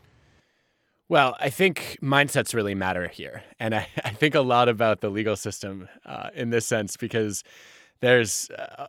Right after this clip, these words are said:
a whole body of research suggesting that we spend disproportionate amounts of time thinking like preachers, prosecutors, and politicians. And I, I just found this endlessly interesting as an organizational psychologist, because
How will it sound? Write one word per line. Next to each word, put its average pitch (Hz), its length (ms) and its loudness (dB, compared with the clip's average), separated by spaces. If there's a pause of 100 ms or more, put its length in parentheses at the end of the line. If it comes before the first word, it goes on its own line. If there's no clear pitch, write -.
a 117 140 -4
whole 175 180 2
body 170 220 8
of 110 100 4
research 117 320 0
suggesting 113 720 -4
that 107 340 -6
we 127 240 -2
spend 123 640 -2
disproportionate 131 920 -4 (100)
amounts 113 300 -4
of 95 80 -10
time 95 440 -6 (380)
thinking 151 340 0
like 120 320 0
preachers, 139 460 -2
prosecutors, 110 920 -4
and 101 260 -8
politicians. - 880 -10 (1080)
And 113 420 -2 (220)
I, 139 160 0
I 151 160 4
just 160 180 0
found 127 240 0
this - 300 -6 (200)
endlessly 156 460 -2
interesting 113 440 -4
as 95 100 -6
an 110 80 -6
organizational 107 540 -4
psychologist, 117 640 -4
because 110 400 -8